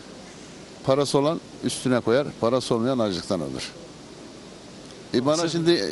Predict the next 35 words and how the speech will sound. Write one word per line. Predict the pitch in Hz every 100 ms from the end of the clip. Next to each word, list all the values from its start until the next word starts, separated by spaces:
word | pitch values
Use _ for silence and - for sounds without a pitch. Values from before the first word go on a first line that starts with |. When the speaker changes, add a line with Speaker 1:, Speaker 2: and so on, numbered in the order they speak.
| 113
Speaker 1:
yedi | 160 170
buçuk, | 156 117 -
yüzde | 139 160 147
elli | 160 165
verse | 117 101 160 143
yedi | 139 139 127
buçuk, | 113 160
on | 156 143
beş | 117 113
lira | 107
yapar. | 101 151 - - - - - - - -
Peki | 127 160 151 - - - - - - - -
ben | 107 135
şu | 147 143
anda | 131 131
bir | 135
ki-, | 127 - 131
kiralık | 123 127 131 120
yer | 127 113
bulsam | 95 139 135
zaten | 107 - 127 -
hani | 98 85 - - - - -
adam | 123 113 143
diyor | 139
ki, | -
"Çık | - 139
kardeşim | 127 113 95 98
evimden. | 85 80 78 69 - - - - -
Boşalt." | 110 - 101 -
diyor. | 82 71
Beş | 113
seneyi | 107 127 131 127
doldurdun | 135 135 120 156
mu |
mecbursun. | 151 123 104 85 80